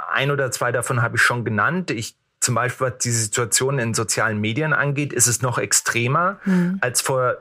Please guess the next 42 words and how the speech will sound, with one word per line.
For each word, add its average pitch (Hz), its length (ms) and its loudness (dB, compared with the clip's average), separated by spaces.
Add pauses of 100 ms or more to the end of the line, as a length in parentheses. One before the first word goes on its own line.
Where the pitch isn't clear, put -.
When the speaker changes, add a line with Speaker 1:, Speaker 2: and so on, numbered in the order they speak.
Speaker 1:
zehn 123 400 0
Jahren. 117 320 2
Es 123 160 -2
gibt - 160 -6
noch 113 140 0
mehr, 120 760 0
ähm, 123 540 0 (120)
von 123 220 -2
diesen 120 300 0
Clips - 420 -2
und 117 100 -2
es 117 140 2
ist 113 140 2
auch - 180 -4
ganz 127 240 0
viel 131 260 -2
Desinformation 139 960 0
dabei. 131 380 0
Das 123 220 -2
war 117 80 0
vor - 180 -4
zehn 110 220 -2
Jahren 107 320 0 (340)
noch 117 160 0
nicht 139 380 0
unbedingt 147 560 0
der 135 100 2
Fall. 143 420 0 (440)
Und 135 140 0
was 139 160 2
es 127 80 -2
natürlich 135 440 -2
auch 160 220 -2
problematischer 110 960 0
war, 107 280 2
ist, - 240 0
dass 123 120 0
vor 120 180 -4
zehn 131 220 0
oder 127 200 0
zwölf 113 360 -2
Jahren 131 400 2